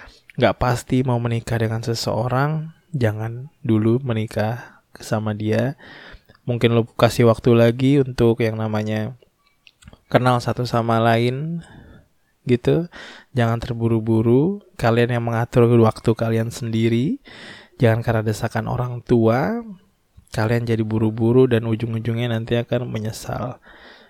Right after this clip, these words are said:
Percayalah, di luar sana banyak orang yang menyesal karena terlalu cepat.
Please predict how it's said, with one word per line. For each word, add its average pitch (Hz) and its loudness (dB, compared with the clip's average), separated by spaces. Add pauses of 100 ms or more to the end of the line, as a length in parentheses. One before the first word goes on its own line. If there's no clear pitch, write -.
Percayalah, 135 6
di 123 6
luar 127 6
sana 135 0 (480)
banyak 123 4 (320)
orang 139 2
yang 131 -2
menyesal 120 -2
karena 123 -2
terlalu 123 0
cepat. - -4